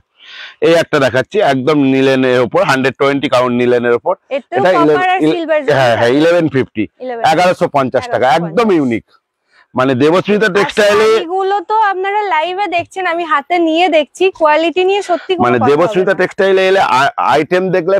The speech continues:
Speaker 1: উম, কাস্টমারের একটু হলেও, আহ, মাথা বিগড়ে যাবে যে কত
Speaker 2: বিয়ের
Speaker 1: রকম আইটেম আছে।
Speaker 2: কেনাকাটি করতেও তো আসতে পারেন
Speaker 1: হ্যাঁ, হ্যাঁ,
Speaker 2: মানুষজন।
Speaker 1: অবশ্যই। সিল্কের
Speaker 2: আচ্ছা,
Speaker 1: আইটেম
Speaker 2: আচ্ছা।
Speaker 1: আমাদের প্রচুর ইউনিক
Speaker 2: প্রচুর
Speaker 1: সিল্ক আছে,
Speaker 2: আছে,
Speaker 1: সেই ঘর,
Speaker 2: পিওরে আছে
Speaker 1: হ্যাঁ,
Speaker 2: সব।
Speaker 1: সেই ঘরও দেখাবো, হ্যাঁ।
Speaker 2: হুম, হুম, হুম।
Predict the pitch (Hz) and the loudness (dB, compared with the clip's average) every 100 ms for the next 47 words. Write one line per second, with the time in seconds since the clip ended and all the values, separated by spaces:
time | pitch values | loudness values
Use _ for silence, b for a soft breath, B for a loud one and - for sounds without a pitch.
0 | - - 151 143 127 139 - 160 170 170 | -2 -4 -2 0 0 -2 0 0 2 2
1 | - - 165 185 226 - _ _ _ _ | 0 0 2 2 0 -2 _ _ _ _
2 | 131 147 147 147 151 143 143 127 117 117 | -2 2 2 2 2 0 0 0 0 0
3 | 113 110 107 123 - 165 156 190 175 160 | 0 0 0 -4 -2 -2 0 0 2 0
4 | 151 170 131 117 - 104 427 427 - 453 | 0 0 0 0 0 -4 -4 -8 -8 -8
5 | 453 403 370 - 339 220 170 185 143 113 | -4 -4 -4 -8 -4 0 2 2 2 0
6 | 127 160 214 131 117 160 160 180 175 160 | 0 -2 -2 -4 -2 -2 -2 0 0 0
7 | 180 170 175 170 160 147 214 233 214 196 | 0 0 0 -2 -2 -2 0 0 0 -2
8 | 165 175 175 175 302 339 - 302 330 359 | -2 -2 0 0 0 0 2 2 2 0
9 | 320 294 285 143 226 160 147 165 170 151 | -2 -2 -2 0 2 2 2 2 2 0
10 | 143 139 123 104 90 233 214 | 0 0 0 -2 -4 -10 -18